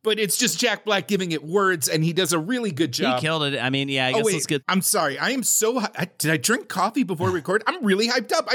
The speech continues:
Speaker 1: really enjoy talking about this
Speaker 2: Oh,
Speaker 1: movie.
Speaker 2: yeah.
Speaker 1: My audience mix, I saw this on a Monday at noon because I have a very fortunate work from home situation and I can do that.
Speaker 2: Right.
Speaker 1: Um, I was the only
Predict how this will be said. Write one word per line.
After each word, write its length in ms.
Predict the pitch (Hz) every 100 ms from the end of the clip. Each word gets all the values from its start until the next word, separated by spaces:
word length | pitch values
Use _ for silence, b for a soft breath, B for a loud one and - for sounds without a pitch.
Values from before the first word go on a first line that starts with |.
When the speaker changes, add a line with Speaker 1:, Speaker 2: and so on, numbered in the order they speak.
| 277
Speaker 1:
really 280 | 247 262 262
enjoy 200 | 233 254
talking 300 | 302 302 202
about 180 | 156 151
this 160 | 131
Speaker 2:
Oh, 40 | 113
Speaker 1:
movie. 240 | 87 69
Speaker 2:
yeah. 20 | - b b -
Speaker 1:
My 340 | 147 220 302
audience 400 | 269 262 247 214
mix, 340 | 185 151 127 - -
I 200 | 175 175
saw 300 | - 208 214
this 340 | 214 - - _
on 180 | 160 156
a 60 | 139
Monday 840 | 127 123 170 269 269 294 302 277
at 200 | 185 180
noon 680 | 139 139 147 160 117 98 90 _ _ _ _ _ _ _
because 440 | 147 170 135 123
I 220 | 147 127 123
have 240 | 123 120
a 80 | 117
very 320 | 143 139 131
fortunate 500 | 127 143 139 143 127
work 220 | 139 131
from 140 | 139 127
home 160 | 139
situation 600 | 127 127 151 220 - 294
and 100 | 277
I 100 | 302
can 180 | 302 381
do 180 | 415 190
that. 240 | 110 - -
Speaker 2:
Right. 360 | 101 95 87
Speaker 1:
Um, 300 | 165 156 151 -
I 160 | 170 208
was 240 | 214 175
the 180 | 185 165
only 580 | 160 208 254 269 302